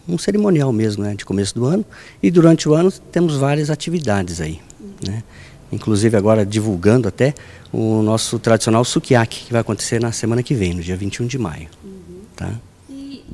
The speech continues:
Speaker 2: a, o, o, esse clube, você acredita que é uma forma de não deixar esquecer a cultura japonesa, de traz-, deixar sempre viva essa cultura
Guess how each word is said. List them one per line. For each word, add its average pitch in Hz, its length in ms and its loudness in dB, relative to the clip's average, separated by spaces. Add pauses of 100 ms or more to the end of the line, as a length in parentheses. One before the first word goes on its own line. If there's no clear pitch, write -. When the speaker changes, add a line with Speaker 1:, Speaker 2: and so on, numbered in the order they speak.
(220)
Speaker 2:
a, 277 260 4
o, 269 460 6
o, 311 240 4
esse 294 220 4
clube, 180 580 4 (400)
você - 160 4
acredita 277 420 4
que - 120 4
é - 20 10
uma 254 160 8
forma 254 320 4
de 226 120 4
não 294 200 6
deixar 262 420 4
esquecer - 600 2 (100)
a 285 80 6
cultura 247 540 4
japonesa, 202 500 4
de 208 120 2
traz-, 214 280 8
deixar 214 320 4
sempre 311 380 6
viva 233 340 6
essa 240 240 4
cultura 208 340 0